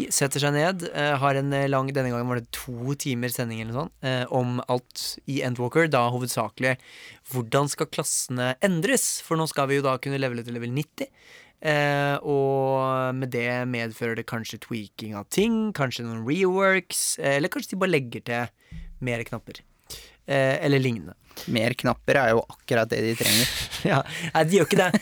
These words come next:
Speaker 1: Det er veldig lite, eh, det er egentlig mer sånn, en knapp blir til en annen knapp, på en måte, hvis du gjør ting riktig, da.
Speaker 2: Mm.
Speaker 1: Hvis det er meningen, så blir det mer sånn kombosystem.
Speaker 2: Til slutt sitter du der med sånn ti hotkeys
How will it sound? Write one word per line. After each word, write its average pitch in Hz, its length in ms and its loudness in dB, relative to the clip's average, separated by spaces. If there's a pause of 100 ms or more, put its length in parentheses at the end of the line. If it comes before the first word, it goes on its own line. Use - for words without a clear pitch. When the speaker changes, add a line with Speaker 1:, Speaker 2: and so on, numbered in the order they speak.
Speaker 1:
Det - 140 -2
er 180 80 6
veldig 190 240 6
lite, 170 760 2 (640)
eh, 160 220 6 (300)
det 160 140 -2
er 170 100 8
egentlig 160 220 4
mer 165 100 6
sånn, 156 200 4 (120)
en 147 300 4
knapp 139 320 0
blir 131 240 2
til 135 100 2
en 151 60 -2
annen 117 200 0
knapp, - 360 -8 (100)
på 135 120 -2
en 135 40 0
måte, 135 200 -2 (100)
hvis 135 160 -2
du 139 80 0
gjør 127 160 2
ting 123 160 -2
riktig, - 400 -2
da. 135 60 -2 (180)
Speaker 2:
Mm. 127 320 -2 (720)
Speaker 1:
Hvis 135 80 -8
det 139 80 0
er 135 80 -2
meningen, 131 260 -4
så 135 60 -6
blir 139 80 -4
det 135 80 -4
mer 131 60 -6
sånn 127 100 -10
kombosystem. 117 840 -6 (100)
Speaker 2:
Til 143 80 2
slutt - 340 0
sitter 120 300 0
du 117 80 6
der 117 180 6
med 120 80 2
sånn 120 220 4 (720)
ti 131 340 0
hotkeys 131 720 -2